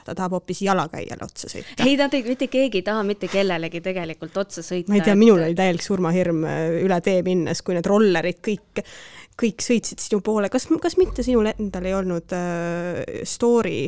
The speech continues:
Speaker 1: Instas,
Speaker 2: Jaa, ma
Speaker 1: kus,
Speaker 2: panin Instagrami
Speaker 1: äh,
Speaker 2: video,
Speaker 1: jah.
Speaker 2: kuidas me teed ületasime,
Speaker 1: Ja ma,
Speaker 2: kus
Speaker 1: ma, see oli nii tuttav mu jaoks lihtsalt.
Speaker 2: No ongi, kõik, kes tulevikus Vietnamisse plaanivad minna, siis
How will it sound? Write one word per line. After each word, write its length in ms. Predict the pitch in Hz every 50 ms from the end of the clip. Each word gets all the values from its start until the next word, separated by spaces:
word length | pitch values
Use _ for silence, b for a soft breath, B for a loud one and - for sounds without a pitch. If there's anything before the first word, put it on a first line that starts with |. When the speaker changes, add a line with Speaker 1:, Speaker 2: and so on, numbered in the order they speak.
| - _ _ _ _
Speaker 1:
Instas, 200 | 202 196 208 226
Speaker 2:
Jaa, 160 | 233 240 247 247
ma 80 | 240 233
Speaker 1:
kus, 140 | 233 - 247
Speaker 2:
panin 200 | 254 269 247 220
Instagrami 600 | 233 226 196 185 185 175 180 180 - 180 175 180 185
Speaker 1:
äh, 20 | 190
Speaker 2:
video, 220 | 226 - - 226
Speaker 1:
jah. 220 | - 233 233 240 254
Speaker 2:
kuidas 200 | 277 277 - - 202
me 60 | 185 -
teed 280 | 226 226 220 202 - 175
ületasime, 560 | 175 165 165 - - 170 - - 175 - 226
Speaker 1:
Ja 20 |
ma, 140 | 226 233 202
Speaker 2:
kus 140 | 226 262 - - 220
Speaker 1:
ma, 120 | 226 226 220 196 202 - 226
see 140 | - 240
oli 80 | 226 233
nii 140 | 240 240 226
tuttav 340 | 214 208 - _ - 170 170
mu 80 | 170 165
jaoks 300 | 156 160 165 - - -
lihtsalt. 460 | 170 - - - - 180 - - - - - - - 190
Speaker 2:
No 80 | 190 190 -
ongi, 240 | 311 349 247 190 175 170 -
kõik, 160 | 226 254 247 -
kes 160 | 190 175 - -
tulevikus 480 | 214 247 226 190 170 - - 165 165 - 208
Vietnamisse 500 | 214 214 - - 165 160 160 165 - 175
plaanivad 480 | 170 196 196 208 208 190 170 165 170
minna, 380 | 175 190 214 226 208 175 151 151
siis 220 | 165 - 160 -